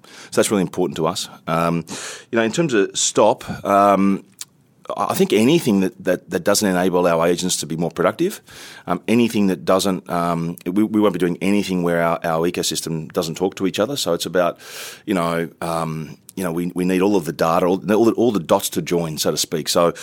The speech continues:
so we won't be doing anything that, that, that, um, gets in the way of that. Uh, and I guess if, if I think about continue, um, we've worked, been working really, really hard on our, on our, on our data strategy.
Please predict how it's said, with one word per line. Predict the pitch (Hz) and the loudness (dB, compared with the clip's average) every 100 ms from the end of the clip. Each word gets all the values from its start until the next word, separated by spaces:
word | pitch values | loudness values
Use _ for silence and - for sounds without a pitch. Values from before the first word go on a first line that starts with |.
| - - | -16 -10
so | - 95 | -2 2
we | 98 | 4
won't | 127 147 | 4 2
be | |
doing | 110 107 98 | 4 6 4
anything | - 101 101 98 90 | 2 2 2 2 2
that, | 82 | 0
that, | 82 82 - - | 0 -2 -2 -6
that, | 80 - | -6 -2
um, | 87 82 80 80 78 78 67 - | 0 0 0 -2 -6 -10 -14 -4
gets | 92 - | -2 0
in | |
the | 85 | 2
way | 85 85 | 2 2
of | 80 | 4
that. | 101 107 - - - - | 4 4 2 -16 -18 -6
Uh, | 113 123 | -2 2
and | 135 | 4
I | |
guess | 135 208 - - | 6 4 2 -2
if, | 123 123 - - - | 0 0 -2 -12 -6
if | 113 | -2
I | 113 | 0
think | 151 147 | 0 -2
about | 110 104 - - | 4 4 2 -2
continue, | 98 - 120 127 98 90 87 - - - - | -4 -2 2 4 4 2 0 -8 -20 -16 -2
um, | 90 95 98 | 0 2 2
we've | 120 143 | 0 2
worked, | 143 127 | 2 4
been | 104 | 4
working | 98 92 92 | 4 2 2
really, | 92 107 101 | 4 6 6
really | 90 | 4
hard | - 87 87 | 2 4 4
on | 82 | 4
our, | 80 80 - | 0 -2 -2
on | 85 | -4
our, | 80 78 69 - | -4 -6 -10 -8
on | 80 78 | -4 -4
our | 76 | -2
data | 87 87 90 | 2 2 2
strategy. | - 92 90 90 85 | 4 4 6 2 0